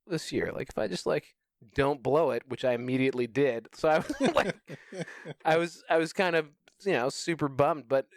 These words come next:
Speaker 1: I was able to dig out of that. So, like, having that sort of emotional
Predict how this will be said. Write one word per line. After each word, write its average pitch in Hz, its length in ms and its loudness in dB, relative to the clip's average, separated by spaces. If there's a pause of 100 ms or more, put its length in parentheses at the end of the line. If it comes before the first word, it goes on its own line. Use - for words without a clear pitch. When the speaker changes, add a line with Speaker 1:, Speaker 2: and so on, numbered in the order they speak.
(280)
Speaker 1:
I 147 100 2
was 143 160 -2
able 170 220 2
to 170 200 2
dig 160 340 -2
out 190 180 2
of 175 120 -2
that. - 280 -14
So, - 160 -4
like, 127 220 0
having 151 440 0
that 131 240 -2
sort 127 220 -2
of 113 100 -2
emotional 113 840 -2